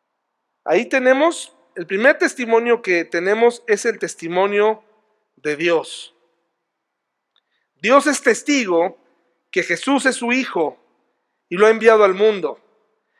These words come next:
Pero también Juan el Bautista, quien era la profecía cumplida de que vendría un hombre que iba a preparar el camino de Jesús. Dice: "De hecho, ustedes enviaron a sus hombres para que escucharan a Juan el Bautista,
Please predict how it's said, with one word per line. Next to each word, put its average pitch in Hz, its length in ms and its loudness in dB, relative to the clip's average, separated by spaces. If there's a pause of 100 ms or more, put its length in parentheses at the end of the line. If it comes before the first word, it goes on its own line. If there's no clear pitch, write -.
Pero 185 160 -2
también 240 320 2
Juan 311 280 2
el 302 100 0
Bautista, 226 800 2 (560)
quien 196 640 0 (760)
era 262 560 6
la 180 500 4 (560)
profecía 233 760 2
cumplida 240 800 -2 (560)
de 175 120 -4
que 214 140 -2
vendría 214 300 2
un 254 100 0
hombre 254 240 4
que 240 120 -8
iba 247 100 6
a - 40 2
preparar 208 340 4
el 208 100 -4
camino 190 360 -2
de 165 60 -2
Jesús. - 640 -8 (840)
Dice: 208 360 0
"De 214 180 8
hecho, 269 160 -4
ustedes 254 420 2
enviaron 226 420 4
a 196 60 0
sus 202 160 -8
hombres 214 320 4
para 180 320 2
que 190 80 -4
escucharan 262 640 2
a 233 120 4
Juan 240 200 2
el 240 80 -2
Bautista, 214 760 2